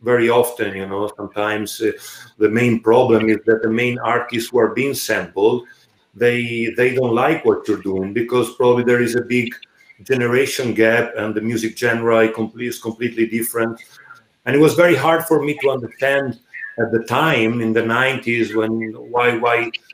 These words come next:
would, like, artists from the seventies and then disco hate the, that they were being sampled. But right now,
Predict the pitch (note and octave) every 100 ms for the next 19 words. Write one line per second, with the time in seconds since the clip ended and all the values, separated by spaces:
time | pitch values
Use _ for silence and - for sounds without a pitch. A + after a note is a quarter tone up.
0 | - - - A2 A2+ A2 G#2 A2 A2 A2
1 | - - A2+ A2 A#2 - A2+ G#2+ G2+ -
2 | A2+ A2 A2+ A2 A2 G#2+ G#2+ G2 G#2 G#2
3 | G#2 G2 A2 A2 A2+ G#2 G2 A2 A2+ A2
4 | - _ _ - _ G#2 A2 G#2+ G#2 G#2
5 | G#2 G2+ G2 _ _ A2 A2+ A2+ A2 G#2
6 | A2+ A2 - B2 C3+ - G#2+ A#2+ - -
7 | - - _ - A#2+ - B2+ D3 C#3 C#3+
8 | D#3 A#2+ A2+ C3